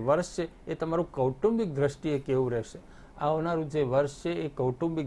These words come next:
દ્રષ્ટિએ પણ તમારું ઉત્તમ રહેશે. વાણી તમારી ખૂબ જ સુંદર મજાની રહેશે, લાભકારી રહેશે અને તમારા બોલવાથી, તમે જો વેપાર કરતા હશો તો તમારા બોલવાથી તમારો વેપાર વિશેષ વધશે. એટલે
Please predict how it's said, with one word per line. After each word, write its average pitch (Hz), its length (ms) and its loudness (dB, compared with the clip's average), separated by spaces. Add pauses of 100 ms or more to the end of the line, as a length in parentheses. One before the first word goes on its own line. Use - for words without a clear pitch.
દ્રષ્ટિએ 135 420 0
પણ 151 220 -4
તમારું 147 300 -2
ઉત્તમ 156 340 -4
રહેશે. 147 320 -4 (420)
વાણી 151 460 0
તમારી 127 380 0
ખૂબ 156 200 -2
જ 143 160 -2
સુંદર 131 420 0
મજાની 139 420 0
રહેશે, 147 260 0 (320)
લાભકારી 127 720 2
રહેશે 143 320 2 (240)
અને 185 240 0 (440)
તમારા 160 420 4
બોલવાથી, 147 760 4 (240)
તમે 156 180 -2
જો 151 120 4 (100)
વેપાર 165 400 8 (100)
કરતા 156 360 4
હશો 135 200 -2 (280)
તો 170 80 2
તમારા 160 420 2
બોલવાથી 156 480 2
તમારો 143 300 2
વેપાર 165 340 2
વિશેષ 123 520 -2
વધશે. 139 460 -2 (420)
એટલે 180 260 2